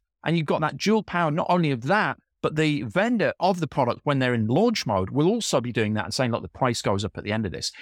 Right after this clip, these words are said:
So if you can only promote for two or three days, you're really gonna miss out. But at least if you can only promote for two, three days, make sure you come at the end of the launch and not at the start, 'cause you'll do a ton more sales. Now, typically what people do is they hop from one thing to another. They think, "Oh, if I promote more people,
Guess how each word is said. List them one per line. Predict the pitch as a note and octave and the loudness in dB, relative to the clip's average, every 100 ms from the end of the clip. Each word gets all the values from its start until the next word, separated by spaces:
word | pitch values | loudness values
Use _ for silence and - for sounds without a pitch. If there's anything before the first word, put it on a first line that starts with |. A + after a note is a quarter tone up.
| - - | -14 -4
So | D#3 | -2
if | D3 | -2
you | E3 | -2
can | G3 | 0
only | D4 A#3+ | 2 0
promote | - F#3 G#3+ - | -2 0 0 0
for | D3+ | -4
two | - E3+ | 0 0
or | |
three | - D3 | 2 2
days, | D3+ G#3+ C#3+ G2+ - - - | 2 2 0 -2 -6 -10 -2
you're | F3 | 2
really | C#4+ | 4
gonna | A3+ D3+ | 4 2
miss | D#3 - G3 | 0 0 0
out. | F#3+ C3 | 0 0
But | B2+ - | -2 -2
at | C#3 E3 | -2 2
least | G#3+ G#3+ F3 | 0 0 -2
if | D3+ | -4
you | |
can | C#3 G#3 A3+ | -4 -2 0
only | F#3 C#3+ | 0 -2
promote | C#3 B2+ - | 0 -2 -2
for | |
two, | - B2 | -2 -2
three | A#2+ G#2+ | 0 0
days, | G#2 C#3 | 0 2
make | E3 - | 0 0
sure | D#3+ | 0
you | C3+ | 0
come | A#2 C#3+ C3 | 0 -2 -2
at | A#2+ | -4
the | A#2 - | -8 -4
end | F#3 A3 A3+ F3 | 0 2 2 2
of | B2+ | 0
the | B2 | 0
launch | A2+ F#2 F#2+ - - _ D#3 | 0 0 -2 -6 -12 _ -2
and | E3 | 0
not | E3+ B2+ | 2 0
at | |
the | G#2+ | -4
start, | - - F3 A#2 - | -6 0 2 2 -2
'cause | C3 C#3 | -2 0
you'll | C#3+ | 2
do | D3+ | 2
a | C#3 | 0
ton | - - F#3+ E3+ D#3+ - | 0 0 2 2 -2 -2
more | B2 A2+ G#2+ | 0 2 2
sales. | - D3+ A2 D#2 - - - | 0 0 0 -2 -8 -14 -4
Now, | E3 | -2
typically | C4+ A#3 G#3+ | 0 0 2
what | E3 | 2
people | - F3 C#3+ | 0 0 2
do | B2 | 0
is | B2 | 0
they | C#3 | -2
hop | - - - | 0 -4 -2
from | D#3 | -2
one | C#3+ F3 | 2 2
thing | E3 D#3+ | 2 -2
to | - | 0
another. | C3+ C#3+ A#2 | 0 0 2
They | A#2+ | 0
think, | B2 C#3 | 0 0
"Oh, | C3+ | 0
if | A#2+ | 0
I | D3 | -2
promote | C3 C3+ B2 A#2+ | -2 -2 0 0
more | D3+ | -2
people, | - B2+ G#2+ A2 | 0 -2 0 -2